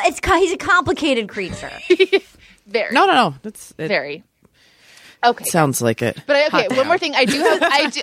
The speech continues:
Speaker 2: I, I, I do, like, I have a friend who works crew on the show, and she texts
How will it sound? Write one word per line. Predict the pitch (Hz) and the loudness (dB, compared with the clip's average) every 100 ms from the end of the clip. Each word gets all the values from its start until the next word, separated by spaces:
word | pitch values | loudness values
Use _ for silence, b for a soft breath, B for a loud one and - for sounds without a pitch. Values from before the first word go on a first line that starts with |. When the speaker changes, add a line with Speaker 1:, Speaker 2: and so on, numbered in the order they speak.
| - | -4
Speaker 2:
I, | 220 | -2
I, | 254 262 254 | 0 0 0
I | 269 | 0
do, | 240 254 269 | -2 -12 -2
like, | 269 247 240 - | 0 2 0 0
I | 220 | 2
have | 220 | 2
a | 220 | 0
friend | 208 202 | -2 0
who | 214 | -2
works | 196 180 - | -2 -6 -10
crew | - 185 180 | -6 0 2
on | 196 | 2
the | 226 | 0
show, | 254 240 240 | 6 6 6
and | 185 196 | 4 -2
she | - 190 196 190 | -4 -4 -6 -6
texts | 185 - - - - | -4 -6 -8 -18 -18